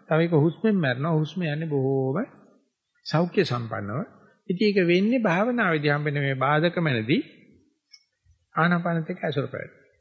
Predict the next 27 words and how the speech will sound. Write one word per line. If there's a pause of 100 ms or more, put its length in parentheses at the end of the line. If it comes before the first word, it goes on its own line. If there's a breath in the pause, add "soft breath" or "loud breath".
(320)
ඒ
වගේම
ආනාපාන
තියෙන
මුල
මැද
අග
එහෙම
නැත්නම්
ඒක
පොතේ
සඳහන්
වෙන්නේ
අතීත
අනාගත
පච්චුප්පන්න
කියලා. (1600 soft breath)
ආනාපානෙ
එන්නත්
ඉස්සර
වෙලා
ගිහිල්ලා
කොහොමද
මෙයා
මතුවෙන්නේ
කියලා (1600)
එන්න